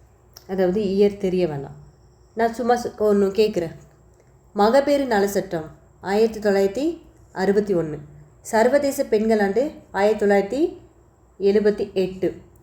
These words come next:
சர்வதேச குழந்தைகள் ஆண்டு எழுபத்தி ஒன்பது. ஓகேங்களா?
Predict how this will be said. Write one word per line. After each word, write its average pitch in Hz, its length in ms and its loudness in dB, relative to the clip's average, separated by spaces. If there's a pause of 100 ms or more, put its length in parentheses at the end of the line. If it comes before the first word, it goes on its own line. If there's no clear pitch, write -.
(260)
சர்வதேச 269 680 2
குழந்தைகள் 247 500 2
ஆண்டு 208 340 2
எழுபத்தி 202 520 2
ஒன்பது. 190 440 0 (680)
ஓகேங்களா? 202 540 0